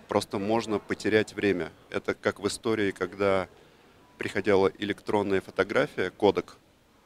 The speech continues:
они сменили кодек. И кодек в это не верил. Так же, как сейчас многие, может быть, каменные магазины не верят, смотря рентабельность. Но это произойдёт очень быстро. И мы видим, как, э, Озон вышел на I P O сумасшедшим образом и стал просто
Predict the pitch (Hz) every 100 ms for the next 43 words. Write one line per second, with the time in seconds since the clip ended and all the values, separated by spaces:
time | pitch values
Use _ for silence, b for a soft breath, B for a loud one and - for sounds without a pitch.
0 | _ - 98 117 107 104 92 - 95 82
1 | - - _ _ _ - - 127 123 117
2 | 117 107 107 104 85 - - - 98 98
3 | 101 - 101 117 - 104 110 107 101 98
4 | 90 92 - 101 98 92 92 101 98 95
5 | 95 107 139 147 - - B B B B
6 | B B B _ _ _ - 104 107 110
7 | 98 98 98 95 87 85 82 - - B
8 | B - 107 - 120 - 107 104 101 104
9 | 98 - 98 95 92 - - b b b
10 | b b b - 98 104 101 101 95 -
11 | 92 - - 95 92 87 85 90 110 127
12 | 107 - 104 98 101 101 - 95 92 87
13 | 95 95 - - 92 92 - 90 90 90
14 | - 90 - 92 - 87